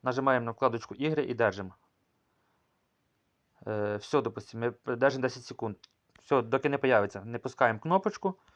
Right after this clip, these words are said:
І ось отримуємо теж бонуси. Бонус є кожен день. Тобто, ось дивіться мої, мої бонуси. Так що, кому цікаво, заходимо, заробляємо, підписуйтесь на мій канал, буду вам, друзі, дуже вдячний. Підписуйтесь на мій,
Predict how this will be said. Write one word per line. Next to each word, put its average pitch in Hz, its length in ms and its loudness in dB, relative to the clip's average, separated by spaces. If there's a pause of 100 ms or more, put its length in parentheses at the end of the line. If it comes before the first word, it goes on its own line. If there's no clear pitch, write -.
(420)
І 156 120 -2
ось 151 220 4
отримуємо 131 400 0
теж 123 200 2
бонуси. 107 360 -2
Бонус 160 400 2
є 135 160 2
кожен 113 380 0
день. 92 200 -2
Тобто, 92 240 -10 (340)
ось 107 160 -6
дивіться 110 300 -4
мої, 107 300 0
мої 113 380 -4
бонуси. 165 440 0 (680)
Так 120 180 0
що, 117 260 2 (100)
кому 123 180 -4
цікаво, 151 380 2
заходимо, 131 460 0
заробляємо, 110 520 2
підписуйтесь - 460 -8
на 113 80 -6
мій 110 160 -6
канал, 147 280 2
буду 123 140 -4
вам, 113 100 2
друзі, 113 220 -6 (100)
дуже 117 400 -8
вдячний. 147 400 0 (680)
Підписуйтесь 131 480 -4
на 131 120 2
мій, 127 340 -2